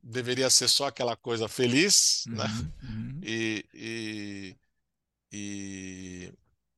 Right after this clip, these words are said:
Speaker 1: e herda essas coisas, né, cara? Que você às vezes percebe, né? Eu, eu perdi uma, uma, uma coisa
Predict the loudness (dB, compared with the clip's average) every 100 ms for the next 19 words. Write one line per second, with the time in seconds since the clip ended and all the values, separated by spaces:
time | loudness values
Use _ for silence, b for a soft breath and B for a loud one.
0 | _ 0 4 4 2 0 0 0 -2 -4
1 | -6 -6 -8 -6 -4 -4 -2 2 2 4
2 | 2 4 4 4 2 B B B B B
3 | B _ _ _ _ _ _ _ _ _
4 | _ _ _ _ _ 2 6 6 8 8
5 | 6 4 0 0 0 -2 -4 0 0 2
6 | 2 4 2 4 4 6 4 0 -6 _
7 | _ _ _ -20 -16 -12 -12 -12 -12 -16
8 | -20 -20 _ _ _ _ -20 -20 -20 -20
9 | -20 -16 -12 -10